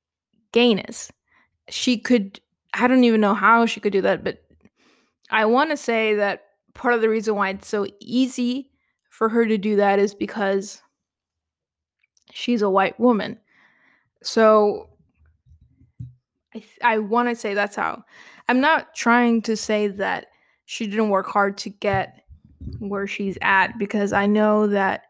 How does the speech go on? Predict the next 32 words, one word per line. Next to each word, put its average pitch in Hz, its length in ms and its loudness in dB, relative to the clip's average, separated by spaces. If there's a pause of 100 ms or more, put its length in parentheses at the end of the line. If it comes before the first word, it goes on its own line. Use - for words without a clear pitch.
(640)
originally 226 720 2
when 202 200 0
she 208 300 -4
came 202 300 -4
out, 196 300 -4 (840)
um, 180 680 0 (640)
I 226 80 -2
think 226 180 0
she 220 100 -2
lost 202 260 0
her 202 140 -2
job, 226 720 4 (400)
and, 220 340 0
uh, 214 320 -2
it 202 40 -4
was 220 180 0
a 226 40 -4
while 233 240 2
until 214 260 -2
she 214 240 -8
got 196 260 -2
to 233 80 -6
where 202 140 0
she 196 220 -6
is 190 180 -8
today. 202 420 -8 (640)
So 208 520 0
there 208 220 0
is 226 420 2
this 208 400 0 (1120)
idea 208 680 2
that 196 320 0